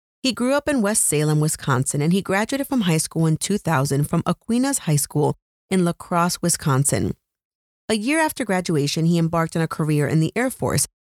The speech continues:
and was assigned to Robins Air Force Base in August of two thousand and two. Up until the events that unfolded on Robins Air Force Base in July of two thousand and four, there were really never signs of Whit committing such a heinous crime.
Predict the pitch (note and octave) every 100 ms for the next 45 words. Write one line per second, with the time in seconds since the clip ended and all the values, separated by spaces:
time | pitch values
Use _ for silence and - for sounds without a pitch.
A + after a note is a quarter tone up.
0 | _ - A3 A3 A3 - B3+ D#4+ F4 A3+
1 | E3+ F3+ F#3 - C#3+ - D3 - D3 D3
2 | - G3 - G3+ A3+ D4 - C#4 - D3
3 | D3 C#3+ D3 C#3+ D3+ F#3 C3+ B2 - _
4 | _ _ _ _ _ _ _ - C4+ F#4
5 | F#4 A#3 G#3 F#3 D#3+ D#3+ - D#3+ D#3 -
6 | D3 D3 D3+ D3 D3+ D#3 D#3+ - D3 -
7 | D3 - C#3 D3 F3+ E3+ E3 E3+ F3+ F#3
8 | - D#3+ D#3 D#3 D#3 D3 B2+ A#2+ A2+ -
9 | _ _ - A#3 A3+ G3+ F#3 A3 D4 D#4+
10 | F3 E3+ E3+ F3 F3 - - C#3+ C#3+ D3
11 | - D3 D3+ D3+ - - D#3 D3+ D3+ -
12 | C#3+ C#3+ C#3+ C3+ C#3 - - C3+ G#2 D#3+